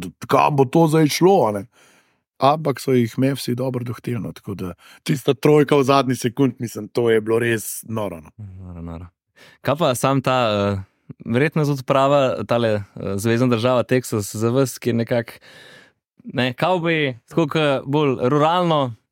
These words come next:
Speaker 2: eh, sem da v Ameriki, ne, ste se lahko nekako lažje vklopili.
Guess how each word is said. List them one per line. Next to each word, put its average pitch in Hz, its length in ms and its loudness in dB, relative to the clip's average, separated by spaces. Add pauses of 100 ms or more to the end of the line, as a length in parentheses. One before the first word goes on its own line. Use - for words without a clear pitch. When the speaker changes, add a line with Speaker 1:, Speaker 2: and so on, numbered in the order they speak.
Speaker 2:
eh, 120 280 0
sem 151 160 -2
da 147 100 2
v 143 60 4
Ameriki, 143 420 0
ne, 120 200 0 (420)
ste - 160 -6
se 135 120 0
lahko 131 280 0
nekako 127 520 0 (300)
lažje 147 280 2
vklopili. 143 420 2